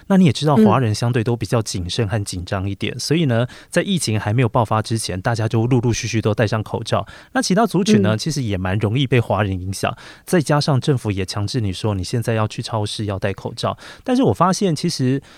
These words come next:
Speaker 1: 戴口罩这件事情在美国刚开始的时候，并不是大家那么认同哦。那我更不清楚，就是说像芝加哥相对可能华人少一点点，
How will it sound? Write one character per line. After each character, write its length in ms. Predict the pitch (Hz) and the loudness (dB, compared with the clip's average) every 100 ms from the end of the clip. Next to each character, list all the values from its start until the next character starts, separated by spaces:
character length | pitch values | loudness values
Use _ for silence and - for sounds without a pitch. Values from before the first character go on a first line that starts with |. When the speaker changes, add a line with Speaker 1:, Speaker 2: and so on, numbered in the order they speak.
| - | -6
Speaker 1:
戴 120 | - 214 | 0 2
口 140 | 107 | 2
罩 160 | 143 147 | 2 2
这 80 | |
件 160 | 151 156 | 2 2
事 160 | - 143 | 2 0
情 180 | 104 | 0
在 200 | 101 151 | 0 0
美 240 | 127 101 92 | 2 0 -2
国 500 | - 95 98 104 113 _ | -2 0 2 2 0 _
刚 140 | 170 | -2
开 160 | - 202 | 2 0
始 140 | 196 | 2
的 120 | 92 | 0
时 140 | 95 120 | 0 0
候， 80 | 101 - | -2 0
并 160 | 214 | 0
不 200 | 160 113 | 2 0
是 200 | 120 151 | 0 0
大 200 | 131 120 | 0 0
家 160 | - 107 | 0 0
那 120 | 120 | 0
么 120 | 95 | -2
认 260 | 92 113 90 | 0 0 0
同 240 | - 107 | -6 -4
哦。 180 | 120 135 - - - | -4 -6 -8 -18 -2
那 180 | 202 - | -2 0
我 200 | 147 135 - | 0 2 2
更 160 | 240 | 2
不 100 | 208 | 2
清 240 | 196 175 175 | 2 2 2
楚， 180 | 110 | 0
就 160 | 95 131 | 0 0
是 60 | 131 | 0
说 180 | 139 | 0
像 200 | 135 185 | 0 -2
芝 120 | 156 147 | -2 -2
加 220 | 139 135 | -2 -2
哥 240 | 139 139 - - - | 0 0 -2 -12 -6
相 300 | - 180 190 | 0 2 2
对 100 | 170 | 0
可 140 | 101 | 0
能 100 | 92 | -2
华 160 | 110 113 | 0 0
人 160 | 107 | 0
少 240 | 110 - 92 | -2 -4 -6
一 60 | 147 | -6
点 200 | - 101 | -4 -4
点， 200 | 110 | -2